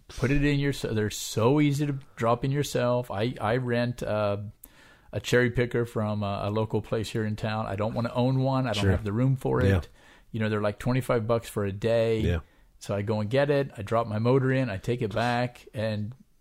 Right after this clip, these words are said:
Speaker 1: I don't have to have all those expensive
Speaker 2: Yeah.
Speaker 1: parts, uh, tools sitting around.
Speaker 2: Yeah.
Speaker 1: So I would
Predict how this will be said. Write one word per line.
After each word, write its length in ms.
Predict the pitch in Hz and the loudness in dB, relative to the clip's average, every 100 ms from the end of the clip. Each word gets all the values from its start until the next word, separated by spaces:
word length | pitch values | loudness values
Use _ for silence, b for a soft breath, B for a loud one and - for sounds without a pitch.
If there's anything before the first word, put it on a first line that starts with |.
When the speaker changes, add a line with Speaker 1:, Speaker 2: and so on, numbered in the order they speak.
| _ - | _ -10
Speaker 1:
I 100 | 110 | -4
don't 120 | 113 | -2
have 120 | 120 | -2
to 60 | 101 | -2
have 220 | 123 123 | 0 0
all 120 | 113 | 0
those 220 | 107 104 - | -2 -4 -6
expensive 520 | - - 117 113 104 - | -10 -4 -4 -4 -8 0
Speaker 2:
Yeah. 140 | 101 | 4
Speaker 1:
parts, 480 | 98 131 127 - - _ _ - | 6 4 -2 -12 -18 _ _ -12
uh, 280 | 101 98 95 - | -8 -6 -8 -2
tools 380 | 143 135 135 131 | 2 2 0 -4
sitting 240 | 123 120 | -8 -4
around. 400 | 113 113 110 113 b b b | -4 -2 -4 -6 b b b
Speaker 2:
Yeah. 200 | 113 76 - - | 6 6 -6 -2
Speaker 1:
So 420 | 139 139 135 135 - - | 4 6 6 0 -6 0
I 180 | 131 165 | 4 6
would 340 | 233 214 170 | 4 2 0